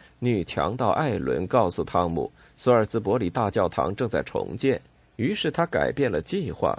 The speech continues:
却无意中追上了贼。然而那贼以为他再也不会遇到汤姆了，这就给了汤姆在他毫不知情的情况下抓到他的机会。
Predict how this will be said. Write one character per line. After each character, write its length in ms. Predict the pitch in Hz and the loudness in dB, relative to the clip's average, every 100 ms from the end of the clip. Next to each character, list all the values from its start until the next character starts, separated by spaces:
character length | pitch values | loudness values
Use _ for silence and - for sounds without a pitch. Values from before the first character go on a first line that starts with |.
| - - | -6 -20
却 160 | - 127 | 0 2
无 260 | 87 80 131 | 2 0 0
意 160 | 123 | -2
中 200 | - 95 | -2 -2
追 240 | 98 131 151 | -2 -4 -4
上 240 | - 101 | -4 -4
了 100 | 57 | -4
贼。 300 | - 50 - - _ _ _ _ _ _ _ _ _ _ _ _ | -4 -4 -6 -14 _ _ _ _ _ _ _ _ _ _ _ _
然 160 | 120 165 | 0 2
而 160 | 180 | 0
那 160 | 185 160 | 0 -2
贼 320 | - 87 117 | 0 2 2
以 260 | 175 110 78 | 0 -2 2
为 140 | 90 | 2
他 160 | 98 101 | 2 0
再 220 | 123 113 | 0 0
也 120 | 85 | 0
不 160 | 82 92 | 0 2
会 140 | 90 | 0
遇 140 | 95 98 | 0 -2
到 160 | 60 | -4
汤 280 | - 87 113 | 0 0 0
姆 160 | 110 52 | -4 -6
了， 140 | - - _ _ _ - | -8 -12 _ _ _ -6
这 240 | 156 156 | -2 0
就 120 | 120 110 | 0 2
给 160 | 95 | 4
了 100 | 87 | 2
汤 280 | 85 117 110 | 2 0 0
姆 100 | 101 | 0
在 140 | 87 101 | 0 0
他 140 | 104 | 0
毫 180 | - 107 | 0 0
不 140 | 120 | 0
知 180 | 95 131 | -2 -2
情 260 | 131 95 165 | -2 -2 -2
的 100 | 165 | -4
情 220 | - 87 | -4 -2
况 200 | 101 82 | 0 0
下 160 | 85 | 0
抓 280 | - 110 147 | 0 -2 -4
到 160 | 143 90 | -4 -2
他 120 | 107 | -2
的 120 | 78 | -2
机 280 | 67 92 113 | -4 -4 -6
会。 240 | 123 - | -4 -6